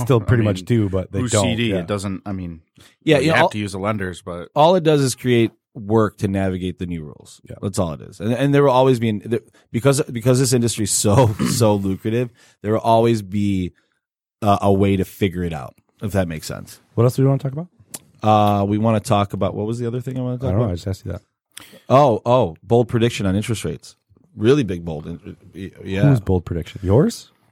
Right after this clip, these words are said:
Speaker 3: Mine and a few other people. So, uh, Barry
Speaker 1: That's not really that bold anymore.
Speaker 3: Well,
Speaker 1: <laughs>
Speaker 3: not many people have heard this.
Speaker 1: Okay.
Speaker 3: I don't think. I don't think many, I, I,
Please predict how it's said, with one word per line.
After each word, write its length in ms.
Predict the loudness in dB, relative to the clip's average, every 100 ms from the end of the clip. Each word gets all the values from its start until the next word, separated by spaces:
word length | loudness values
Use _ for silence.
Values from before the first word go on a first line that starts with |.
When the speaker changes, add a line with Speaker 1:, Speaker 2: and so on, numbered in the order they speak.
| _ _ _ _ _ _ _ _
Speaker 3:
Mine 440 | 0 2 4 2 0
and 100 | 0
a 60 | -2
few 180 | 0 0
other 140 | 0
people. 300 | -2 -4 -4
So, 340 | -4 -4 -6 -8 _
uh, 420 | -2 0 2 0 -4
Barry 360 | -8 2 4 4
Speaker 1:
That's 80 |
not 120 | 4 4
really 140 | 4
that 160 | 2 0
bold 240 | -6 -6
anymore. 340 | -10 -12 -16 _ _ -20 _
Speaker 3:
Well, 460 | -6 0 2 2 0
Speaker 1:
<laughs> 40 | -4 -8 -6 -6 -4 -6 -6 -4
Speaker 3:
not 140 | 2 4
many 100 | 4
people 160 | 4
have 80 | 2
heard 220 | 2 0
this. 260 | -2 -6 -4
Speaker 1:
Okay. 160 | -2
Speaker 3:
I 20 | 0
don't 140 | 0
think. 200 | -2 -2
I 60 | 0
don't 120 | 0
think 100 | 2
many, 180 | 0 2
I, 120 |
I, 60 | 0